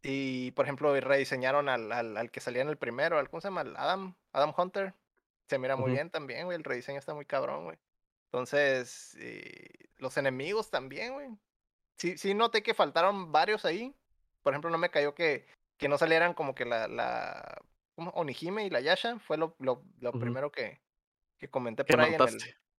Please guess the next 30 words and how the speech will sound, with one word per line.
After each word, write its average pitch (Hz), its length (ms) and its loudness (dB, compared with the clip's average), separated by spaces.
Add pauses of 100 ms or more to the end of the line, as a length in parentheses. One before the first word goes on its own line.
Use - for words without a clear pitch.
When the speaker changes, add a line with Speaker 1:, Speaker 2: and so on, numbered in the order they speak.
(120)
Speaker 1:
ajá, 151 240 0
que 160 140 0
noté, 151 260 -2
que 160 80 0
me 170 80 0
Speaker 2:
Ujú. 131 40 -10
Speaker 1:
quedé, 120 140 -6
ah, - 80 -12
pues 170 120 -14
sí, 123 320 -10 (120)
siem-, 131 240 -12 (320)
que 113 120 -8 (100)
siempre 151 240 -10
salían, 156 460 -2
¿no? 165 180 -2
Y 113 340 -12
ya 123 100 -2
estaba 147 200 4
Speaker 2:
Ujú. 123 80 0
Speaker 1:
esperando 131 260 0
que 156 120 -4
me 123 240 -8
patearan 135 500 -4
el 135 100 -6
trasero 160 400 2
porque 135 280 -10
siempre 139 300 -4
me 143 100 2
oneaban, 151 520 0
güey. 165 140 -10